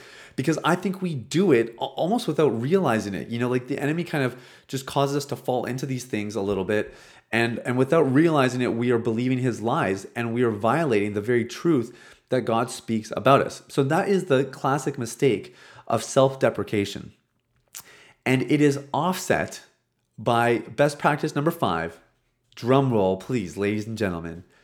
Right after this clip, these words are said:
form a godly identity. Form a godly identity. Now, I know that's not super granular. Like, that's kind of a broad thing, like, "Okay, Cynthia, form a godly identity, how?"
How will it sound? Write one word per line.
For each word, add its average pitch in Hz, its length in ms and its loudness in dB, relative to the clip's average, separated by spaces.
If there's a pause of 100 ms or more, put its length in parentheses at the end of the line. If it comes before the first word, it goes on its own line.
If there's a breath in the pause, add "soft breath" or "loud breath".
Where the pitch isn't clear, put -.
(380 soft breath)
form 139 840 4
a 131 100 2
godly 104 720 2 (180)
identity. 92 760 -4 (340)
Form 165 320 2
a 143 100 -2
godly 113 340 0
identity. 92 460 -6 (460 loud breath)
Now, 135 200 0
I 143 120 0
know 156 100 0
that's 170 220 -4
not 156 180 -2
super 151 340 -2
granular. 127 760 -2
Like, 113 160 0
that's 120 160 -2
kind 143 160 -2
of 113 60 -4
a 104 80 0
broad 107 500 -2
thing, 110 300 -6
like, 90 260 -8 (400 soft breath)
"Okay, 113 220 0
Cynthia, 101 440 -2
form 107 300 -6
a 110 60 -2
godly 104 400 -2
identity, 101 800 -4
how?" - 480 -8